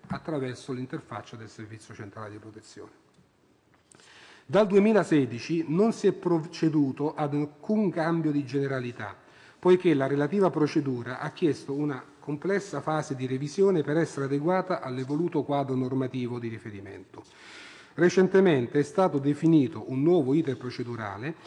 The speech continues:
che consentirà di perfezionare a breve le posizioni di undici nuclei familiari che sono attualmente in attesa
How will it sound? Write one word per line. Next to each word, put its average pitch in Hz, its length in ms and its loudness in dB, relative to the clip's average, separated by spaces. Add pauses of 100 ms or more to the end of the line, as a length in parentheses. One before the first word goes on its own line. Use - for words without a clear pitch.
(260)
che 180 240 6
consentirà 165 760 0
di 139 300 0
perfezionare 143 840 -4
a 127 40 -8
breve 196 480 2
le 143 120 0
posizioni 143 640 0
di 123 300 -6
undici 202 500 2
nuclei 143 360 4
familiari 170 600 -2
che 143 100 -2
sono 143 320 0
attualmente 151 560 -2
in 127 60 -2
attesa 156 600 -2